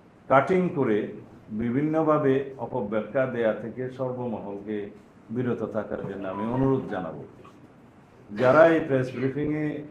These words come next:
কথাগুলো বলেছেন তাদেরকে আমি সম্মান করি, যারা জুলাই গণ অভ্যুত্থানের শক্তি হিসাবে নিজেদেরকে পরিচয় দেন এবং, আ, জুলাই গণ অভ্যুত্থানের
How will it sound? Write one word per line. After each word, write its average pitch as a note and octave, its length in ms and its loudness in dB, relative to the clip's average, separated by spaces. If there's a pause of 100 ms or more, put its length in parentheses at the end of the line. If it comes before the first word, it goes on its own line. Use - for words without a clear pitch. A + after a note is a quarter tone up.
(140)
কথাগুলো C3+ 420 0
বলেছেন B2+ 480 -2
তাদেরকে C3+ 440 -4
আমি C#3 280 -4 (640)
সম্মান D#3 480 0
করি, G2 340 -4 (640)
যারা C3 500 4 (100)
জুলাই A2+ 280 -2
গণ G#2+ 180 -2
অভ্যুত্থানের B2 560 -4
শক্তি - 380 -8
হিসাবে G#2+ 340 -6
নিজেদেরকে G2+ 500 -8 (100)
পরিচয় A2 500 -6
দেন A2+ 280 0 (840)
এবং, G#2+ 480 -2 (100)
আ, G2+ 40 -14 (500)
জুলাই A#2 560 0 (260)
গণ A2 160 -2
অভ্যুত্থানের B2 640 -4